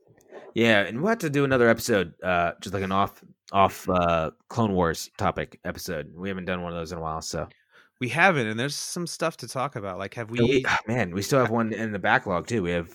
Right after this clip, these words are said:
Speaker 1: the episode about Galaxy's Edge that we haven't released it yet, so we, we have that.
Speaker 2: Oh shit, we haven't
Speaker 1: To
Speaker 2: released
Speaker 1: release.
Speaker 2: that one?
Speaker 1: Mm-mm.
Speaker 2: Have we, have we, have we even talked about the whole Ahsoka thing in Mandalorian yet?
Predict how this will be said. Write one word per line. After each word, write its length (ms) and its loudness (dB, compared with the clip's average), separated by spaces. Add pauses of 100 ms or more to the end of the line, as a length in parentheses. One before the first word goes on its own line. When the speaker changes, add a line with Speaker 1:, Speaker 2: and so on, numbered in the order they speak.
(100)
Speaker 1:
the 300 -2
episode 240 -6
about 220 -2
Galaxy's 400 -2
Edge 360 -2 (140)
that 220 -8
we 120 -4
haven't 180 0
released 280 -2
it 60 -8
yet, 160 -6 (320)
so 360 -10
we, 220 -8
we 120 -16
have 160 -8
that. 220 -6 (440)
Speaker 2:
Oh 320 -2
shit, 360 -4
we 100 -6
haven't 200 -6
Speaker 1:
To 80 -10
Speaker 2:
released 240 -10
Speaker 1:
release. 100 -6
Speaker 2:
that 40 -8
one? 200 -8 (480)
Speaker 1:
Mm-mm. 260 -18 (640)
Speaker 2:
Have 160 -6
we, 340 -4
have 240 -8
we, 320 -4
have 140 -10
we 140 -6
even 220 -6
talked 300 -6
about 300 -4
the 100 -10
whole 540 -6
Ahsoka 440 -8
thing 440 -8
in 500 -6
Mandalorian 680 -6
yet? 200 -4